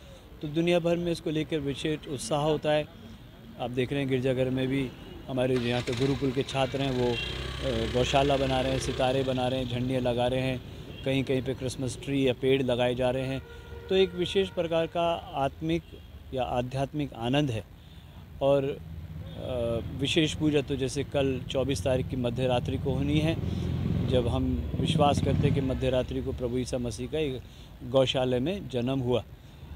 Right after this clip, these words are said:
अ, ये तो है। और फिर पच्चीस तारीख की सुबह भी साढ़े सात बजे या फिर शाम को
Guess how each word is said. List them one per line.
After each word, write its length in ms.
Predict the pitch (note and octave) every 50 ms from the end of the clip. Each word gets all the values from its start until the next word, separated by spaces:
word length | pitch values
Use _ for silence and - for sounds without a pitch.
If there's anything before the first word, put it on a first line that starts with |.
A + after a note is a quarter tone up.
| - - - -
अ, 220 | A2+ A2 G#2+ A2 - -
ये 100 | C3+ B2+
तो 140 | A#2 - C3+
है। 260 | B2 C3+ C#3+ C#3+ D3+
और 100 | D3+ C3
फिर 160 | A#2 - D3
पच्चीस 340 | - - D3 - - E3 -
तारीख 220 | - D#3 D3 D3 -
की 80 | D3
सुबह 360 | C3 - - D3+ C#3+ D3+ D#3
भी 140 | D#3 E3 D#3+
साढ़े 260 | - - C#3+ C3 C3
सात 220 | A#2+ - C#3+ C#3 C#3
बजे 280 | C3+ C#3 C#3+ C#3+ D3+
या 100 | D3+ D#3
फिर 180 | C#3+ - D3 C3+
शाम 280 | B2 - C3+ B2+ B2 B2+
को 220 | - C#3 C3 B2